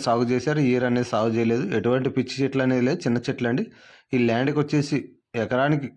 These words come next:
ఒక ఐదు వేలు ఖర్చు పెట్టుకున్నట్టయితే ల్యాండ్ అనేది నీట్గా ఉంటుందండి.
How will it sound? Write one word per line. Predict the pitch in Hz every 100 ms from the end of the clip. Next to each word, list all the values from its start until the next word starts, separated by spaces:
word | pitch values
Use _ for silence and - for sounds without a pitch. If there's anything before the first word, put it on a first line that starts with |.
| 127
ఒక | 117 113
ఐదు | 110 117
వేలు | 135 135
ఖర్చు | 127 131
పెట్టుకున్నట్టయితే | 120 131 127 127 127 117 104
ల్యాండ్ | 113 131
అనేది | 131 123 127 - 113
నీట్గా | 120 127 131 127
ఉంటుందండి. | 120 123 123